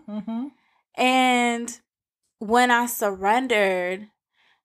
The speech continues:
Speaker 2: because th-, that was, that was really the wrestling moment.
Speaker 1: Mm-hmm.
Speaker 2: That was the wrestling moment where <sighs> it was like God was really challenging my heart.
Speaker 1: Mm-hmm.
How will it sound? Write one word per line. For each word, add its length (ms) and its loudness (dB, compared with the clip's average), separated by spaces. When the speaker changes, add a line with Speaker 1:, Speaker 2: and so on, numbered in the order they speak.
Speaker 2:
because 440 2
th-, 200 -4
that 240 4
was, 280 -8
that 200 2
was 200 -4
really 240 0
the 140 0
wrestling 580 -2
moment. 460 -2
Speaker 1:
Mm-hmm. 360 0
Speaker 2:
That 200 0
was 140 -8
the 100 -4
wrestling 520 2
moment 420 2
where 580 4
<sighs> 60 -20
it 180 4
was 200 2
like 280 2
God 340 6
was 200 2
really 240 4
challenging 680 0
my 180 -6
heart. 520 2
Speaker 1:
Mm-hmm. 380 2